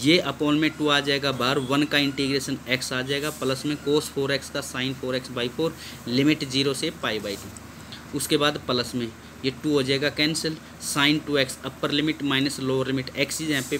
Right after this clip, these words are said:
pi by two रखेंगे तो ये आ जाएगा pi, sin pi minus zero रखेंगे तो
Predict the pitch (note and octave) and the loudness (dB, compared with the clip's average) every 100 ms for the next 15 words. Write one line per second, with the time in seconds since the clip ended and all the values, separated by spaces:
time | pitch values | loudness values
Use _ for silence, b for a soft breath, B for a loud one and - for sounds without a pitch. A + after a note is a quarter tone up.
0 | - C#3 C3+ C#3 C3+ D3 D#3 C#3 C#3 C3 | -2 0 2 2 0 0 0 0 0 -2
1 | C3+ C#3 C3+ C3 C3 D#3 - C3 A#2 - | 0 -2 -2 0 -2 -2 0 2 2 -2
2 | B B - - C#3 C#3+ D3 C#3 C3 B2+ | B B -6 2 6 6 4 0 2 2
3 | C3+ C#3+ C#3 B2+ C#3+ D3 C3+ C#3 C#3 C#3 | 4 4 2 0 2 2 0 -2 -2 -2
4 | E3+ | -4